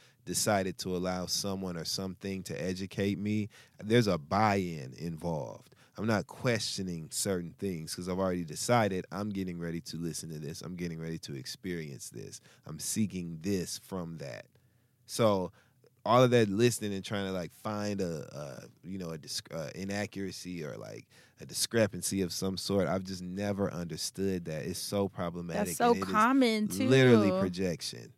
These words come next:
Speaker 1: That's what you're doing. You're projecting on us based off of your feelings about whatever we're discussing.
Speaker 2: Right.
Speaker 1: It's quite immature.
Speaker 2: And it makes it hard, I think. That's why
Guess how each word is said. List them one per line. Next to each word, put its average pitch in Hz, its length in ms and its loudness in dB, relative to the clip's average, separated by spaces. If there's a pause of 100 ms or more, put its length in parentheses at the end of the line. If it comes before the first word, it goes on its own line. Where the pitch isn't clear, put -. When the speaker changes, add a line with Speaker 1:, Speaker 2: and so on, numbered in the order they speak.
(100)
Speaker 1:
That's 107 240 0
what 117 160 4
you're 107 140 2
doing. 104 400 2
You're 107 100 -2
projecting 107 720 0
on 95 220 -2
us 95 320 0 (320)
based 110 300 4
off 98 280 2
of 92 180 0
your 101 200 4
feelings 101 420 -2
about 87 280 -2
whatever 90 360 -2
we're 85 200 -4
discussing. - 720 -8 (200)
Speaker 2:
Right. 180 460 2 (280)
Speaker 1:
It's 101 220 -2
quite 104 380 4
immature. 67 640 -8 (180)
Speaker 2:
And 254 140 6
it 277 100 10
makes 269 300 6
it 302 100 2
hard, 247 420 8
I 208 100 8
think. 202 540 0 (520)
That's 220 340 4
why 202 540 8